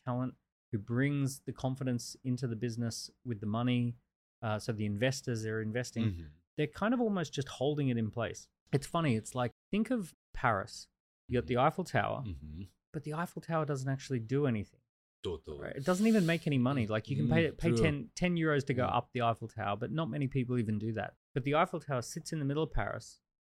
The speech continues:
Speaker 1: and then around all the cafes, the restaurants, the hotels, all of that, suddenly it all works.
Speaker 2: Mm-hmm.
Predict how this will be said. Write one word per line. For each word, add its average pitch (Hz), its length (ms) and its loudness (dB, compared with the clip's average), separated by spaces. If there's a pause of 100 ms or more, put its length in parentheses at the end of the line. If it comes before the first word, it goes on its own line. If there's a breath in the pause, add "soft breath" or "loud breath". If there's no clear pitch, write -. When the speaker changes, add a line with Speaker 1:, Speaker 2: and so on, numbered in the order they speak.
(100)
Speaker 1:
and 123 120 -2
then 127 200 0
around 147 800 -2
all 151 460 -2
the 139 120 -2
cafes, 135 560 -4
the 127 120 -4
restaurants, 131 680 -2
the 127 180 0
hotels, 135 580 0 (180)
all 160 220 2
of 135 100 -2
that, 143 220 -4 (260)
suddenly 151 380 -2
it 135 80 0
all 135 200 0
works. 113 540 2
Speaker 2:
Mm-hmm. 78 300 -8